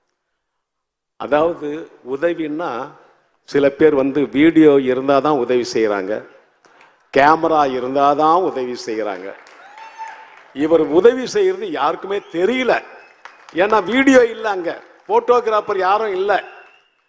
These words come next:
அதனால, அப்படி ஒரு தலைவர், எழுச்சி தமிழர். எவ்வளவு பெருமையா இருக்கு அந்த வார்த்தையை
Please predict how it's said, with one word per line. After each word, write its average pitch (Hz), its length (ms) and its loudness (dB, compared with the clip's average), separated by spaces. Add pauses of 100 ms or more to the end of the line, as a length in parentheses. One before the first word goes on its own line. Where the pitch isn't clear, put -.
அதனால, 147 560 0
அப்படி 156 340 -6
ஒரு 127 340 -6
தலைவர், 151 440 0 (540)
எழுச்சி 180 500 -4 (100)
தமிழர். 120 560 -4 (2000)
எவ்வளவு 131 400 4
பெருமையா 147 260 4
இருக்கு 139 260 2
அந்த 104 160 -4
வார்த்தையை 131 460 2